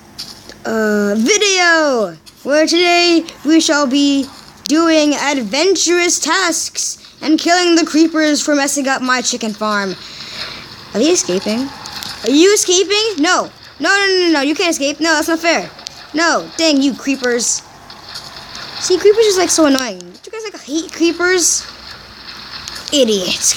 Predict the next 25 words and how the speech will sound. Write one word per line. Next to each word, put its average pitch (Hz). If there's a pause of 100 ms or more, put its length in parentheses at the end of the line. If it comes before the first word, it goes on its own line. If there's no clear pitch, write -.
creepers. - (800)
Now, 320
I 285
shall 311
kill 339
this 330
chicken 320
for 311
escaping. 302 (880)
What? 190 (3500)
Hey, 220
hey, 190
hey, 202
hey, 190
Chocolate, 202
kill, 208 (260)
kill 214
the 190
chicken. 180 (320)
Oh, 180
wait, 175
hold 170
on. 165 (640)
But 294
anyways, 330